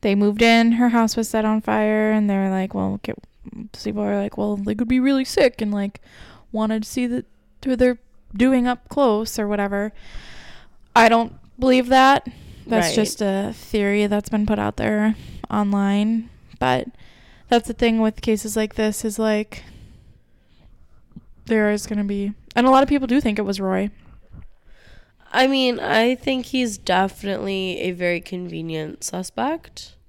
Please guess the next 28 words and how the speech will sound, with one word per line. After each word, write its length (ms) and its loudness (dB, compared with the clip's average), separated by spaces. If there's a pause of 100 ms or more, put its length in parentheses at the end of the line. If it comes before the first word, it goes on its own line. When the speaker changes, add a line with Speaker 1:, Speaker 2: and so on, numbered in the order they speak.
Speaker 1:
'Cause 200 2
they 100 4
were 100 4
like, 220 0
"Well, 80 -4
he 140 -2
was 120 -6
a 60 -10
psychiatrist. 720 -8 (360)
He 140 -4
would 140 0
know 240 2
how 140 0
to, 100 -2
like, 380 -8 (720)
Speaker 2:
Yeah. 320 4
Speaker 1:
literally 540 2
mentally 520 -4
almost 300 -8
drive 220 -8
someone 500 -6 (400)
Speaker 2:
Nuts 480 -6
all 80 -4
up 60 -2
Speaker 1:
insane." 260 -4
Speaker 2:
pants. 240 -6
Yeah. 260 -8
Speaker 1:
Yeah. 180 -8